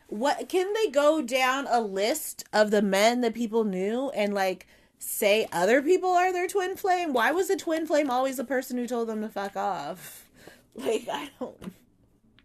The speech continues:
'cause the twin flame is always gonna be the only person you mention to these assholes. They're like, "That's her twin flame." It,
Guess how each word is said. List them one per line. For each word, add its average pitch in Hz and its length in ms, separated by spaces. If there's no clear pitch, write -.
'cause 269 280
the 240 260
twin 285 340
flame 269 260
is 247 100
always 240 280
gonna 240 200
be 233 100
the 226 160
only 226 320
person 226 420
you 208 120
mention 196 420
to 196 80
these 170 220
assholes. 131 640
They're 156 180
like, 156 260
"That's 180 280
her 180 80
twin 165 300
flame." 151 300
It, 190 180